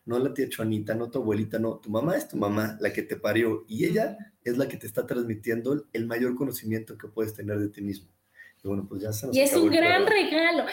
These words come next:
Speaker 2: Es que eso es, eso es lo que a mí quiero que, queda, que quede muy claro, Rubén. O sea, es un gran regalo estar aquí.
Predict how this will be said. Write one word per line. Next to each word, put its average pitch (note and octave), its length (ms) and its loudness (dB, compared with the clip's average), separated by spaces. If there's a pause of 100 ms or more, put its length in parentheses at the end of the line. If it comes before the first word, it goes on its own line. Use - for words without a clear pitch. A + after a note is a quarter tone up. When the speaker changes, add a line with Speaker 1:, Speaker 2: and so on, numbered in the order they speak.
(160)
Speaker 2:
Es E4 160 2
que G#4 80 6
eso G#4 100 2
es, G4 160 4
eso F#4 180 4
es F#4+ 60 6
lo F4 140 6
que C#4 60 2
a C#4 60 4
mí D4+ 380 0
quiero D#4+ 220 2
que, C4+ 180 -2
queda, A#3+ 300 4
que A#3 180 0
quede C4+ 200 2
muy B3+ 180 -2
claro, A3+ 280 -4
Rubén. G3+ 360 -4
O - 20 -8
sea, B3+ 140 0
es C4+ 160 0
un D#4 80 4
gran C#4+ 240 2
regalo C4+ 500 0
estar G#3+ 240 -8
aquí. G#3 260 -12